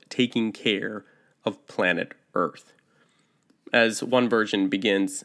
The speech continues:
it says, "When the gods, instead of man, did the work,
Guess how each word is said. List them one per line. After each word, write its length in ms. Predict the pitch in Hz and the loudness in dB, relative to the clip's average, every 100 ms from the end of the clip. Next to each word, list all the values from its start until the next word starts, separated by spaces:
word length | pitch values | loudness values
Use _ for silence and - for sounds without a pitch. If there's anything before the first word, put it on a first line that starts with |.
| _ _ _ | _ _ _
it 120 | 117 | -4
says, 240 | - 123 107 | 2 2 2
"When 240 | 123 135 | 2 4
the 80 | 127 | 4
gods, 480 | 127 139 180 180 143 | 2 0 0 -2 -4
instead 380 | - 135 - 120 | -4 -4 -2 -2
of 100 | 104 | -2
man, 460 | 107 107 107 104 | -4 -2 -2 -2
did 260 | 98 101 113 | -2 -4 -6
the 80 | 95 | -10
work, 420 | - - - | -8 -8 -10